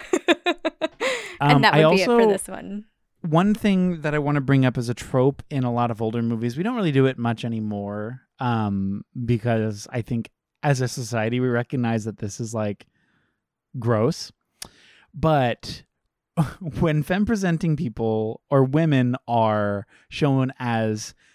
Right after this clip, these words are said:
Speaker 2: being affected by something deeply,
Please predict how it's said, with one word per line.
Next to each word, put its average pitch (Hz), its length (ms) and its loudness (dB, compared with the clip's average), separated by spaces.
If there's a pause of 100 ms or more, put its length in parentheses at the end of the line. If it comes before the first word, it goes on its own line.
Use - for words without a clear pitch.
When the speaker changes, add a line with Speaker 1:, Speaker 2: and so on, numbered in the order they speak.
(640)
Speaker 2:
being 156 280 4
affected 147 520 0
by 123 140 2
something 120 500 0
deeply, 104 720 -8